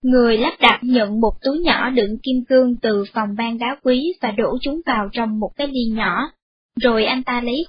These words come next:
khoan mà mở rộng một cái lỗ thật nhỏ trên món đồ đúc để gắn viên đá vào.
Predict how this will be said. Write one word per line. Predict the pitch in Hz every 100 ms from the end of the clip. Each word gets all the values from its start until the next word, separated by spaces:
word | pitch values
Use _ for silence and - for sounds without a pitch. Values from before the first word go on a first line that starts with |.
| -
khoan | 269 247 240
mà | 226
mở | 202 185 254
rộng | 285 214 208
một | 208 -
cái | 302
lỗ | 269 - 247
thật | 233 208 -
nhỏ | 226 - 262
trên | - 240
món | 226 254 311
đồ | 214 196
đúc | 285 - _ _
để | 226 208 208 233
gắn | 240 277 -
viên | 247 220
đá | 226 277
vào. | 240 214 196